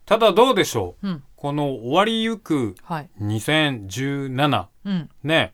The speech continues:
Speaker 2: うん。
Speaker 1: あの、さよなら二千十七年
Speaker 2: はい。
Speaker 1: を僕は歌いたい。
Speaker 2: というね、曲をね、
Speaker 1: うん。
Speaker 2: えー、毎年最後のライブでやってますね。
Speaker 1: うん。
Speaker 2: はい。
Speaker 1: そして、この年末をみんなと一緒に、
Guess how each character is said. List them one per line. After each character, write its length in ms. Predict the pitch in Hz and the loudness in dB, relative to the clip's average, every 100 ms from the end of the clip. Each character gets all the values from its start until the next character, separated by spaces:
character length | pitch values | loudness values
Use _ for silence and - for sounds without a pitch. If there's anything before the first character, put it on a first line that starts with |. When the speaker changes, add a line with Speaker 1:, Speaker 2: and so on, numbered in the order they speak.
| - | -8
Speaker 2:
う 60 | 175 | -6
ん。 240 | 160 139 | -6 -8
Speaker 1:
あ 200 | - 120 | -4 -2
の、 400 | 123 123 120 117 110 | 0 -2 -2 -4 -6
さ 200 | - 147 | -4 0
よ 100 | 185 | 2
な 140 | 175 | 2
ら 220 | 170 160 | 4 2
二 180 | 147 139 | 2 -2
千 360 | 151 175 156 120 | 0 0 0 -2
十 300 | 131 156 147 | -2 -2 -2
七 460 | 139 151 156 147 _ | -2 0 0 -2 _
年 320 | 120 120 92 82 | -2 -2 -2 -8
Speaker 2:
は 140 | - 175 | -8 -8
い。 100 | - - - _ _ | -10 -20 -20 _ _
Speaker 1:
を 240 | 120 120 107 | -2 -2 -2
僕 340 | 107 107 135 | -6 -6 -2
は 220 | 135 127 | 2 2
歌 280 | 107 101 147 | 2 0 0
い 100 | 147 | 0
た 160 | 151 143 | 2 0
い。 100 | - - - - - | 0 -14 -20 -20 -6
Speaker 2:
と 100 | 247 | -2
い 80 | 247 | 0
う 100 | 247 | 0
ね、 140 | 359 - | -4 -8
曲 340 | - 175 117 165 | -8 -4 -2 -2
を 80 | |
ね、 220 | 185 339 - _ | -2 -4 -6 _
Speaker 1:
う 40 | 170 | -10
ん。 20 | |
Speaker 2:
え 60 | 160 | -8
ー、 40 | |
毎 240 | 147 156 | -8 -10
年 260 | 147 147 147 | -12 -14 -14
最 200 | 139 170 | -10 -8
後 100 | 160 | -8
の 140 | 147 | -12
ラ 80 | 143 | -14
イ 40 | 143 | -14
ブ 120 | 143 | -18
で 80 | 131 | -18
や 80 | |
っ 20 | 131 | -10
て 140 | 165 | -8
ま 100 | 143 | -8
す 120 | - | -10
ね。 140 | 165 170 | -8 -6
Speaker 1:
う 60 | |
ん。 200 | 120 92 - | -6 -8 -12
Speaker 2:
は 160 | 139 | -16
い。 100 | 127 - _ | -16 -20 _
Speaker 1:
そ 200 | - 120 | -14 -14
し 120 | 120 | -12
て、 440 | - 143 147 139 - _ | -6 -2 0 -2 -6 _
こ 180 | - 120 | -14 -10
の 200 | 120 117 | -8 -6
年 400 | 127 160 156 147 | -6 -4 -2 -2
末 200 | - 147 | -4 -4
を 300 | 139 135 120 | -2 -2 -6
み 180 | 127 131 | -8 -6
ん 80 | 139 | -4
な 160 | 139 | -4
と 100 | - | -6
一 140 | 95 92 | -10 -10
緒 160 | - | -8
に、 300 | 107 107 101 | -4 -4 -6